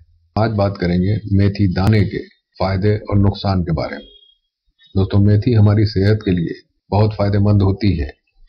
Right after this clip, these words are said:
मेथी दाने में जिंक, पोटेशियम, कैल्शियम, लोहा, जस्ता, मैंगनीज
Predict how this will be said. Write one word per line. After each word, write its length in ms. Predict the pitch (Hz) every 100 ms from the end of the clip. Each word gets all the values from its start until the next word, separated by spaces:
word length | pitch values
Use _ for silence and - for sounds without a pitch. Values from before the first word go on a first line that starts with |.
| _ -
मेथी 320 | 101 101 113
दाने 300 | 104 104 110
में 160 | 113 98
जिंक, 380 | 92 110 110 - -
पोटेशियम, 600 | 98 101 95 - 107 107
कैल्शियम, 640 | - 98 92 - 104 101 - - - _ -
लोहा, 640 | 95 110 107 92 101 110 -
जस्ता, 520 | 95 101 - - 98 104
मैंगनीज 720 | 98 95 95 98 98 95